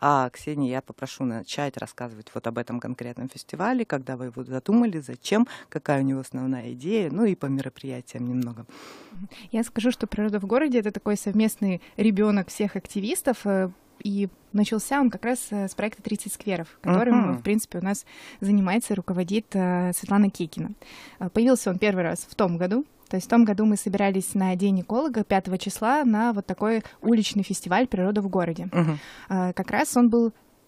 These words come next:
Speaker 2: сделан для того, чтобы привлечь внимание к скверам. Да, мы делаем скверы, да, общественниками, либо администрация делает, но так часто бывает, что не все скверы используются, да, даже те, которые уже сделаны, либо используются как-то не так.
Speaker 1: А давай мы напомним, тридцать скверов,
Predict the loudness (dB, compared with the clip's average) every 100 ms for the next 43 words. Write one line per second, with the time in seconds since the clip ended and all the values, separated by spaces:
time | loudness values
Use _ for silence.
0 | -6 2 4 6 4 2 -2 -2 -4 -2
1 | -2 -2 0 4 2 0 -2 -2 -2 -4
2 | -4 0 4 6 8 6 6 4 0 0
3 | 0 0 -2 2 2 2 2 2 0 2
4 | 2 0 -2 0 0 2 0 2 2 4
5 | 4 4 4 2 2 2 2 2 4 4
6 | 4 0 -6 -2 2 4 4 4 2 4
7 | 2 4 2 4 4 2 2 2 0 -4
8 | -4 -2 0 2 2 2 2 0 0 -2
9 | -2 0 0 0 0 0 0 0 2 2
10 | 2 0 -2 -6 0 0 0 -6 -10 -16
11 | 0 4 8 8 6 4 0 0 0 -4
12 | -8 -6 -6 -6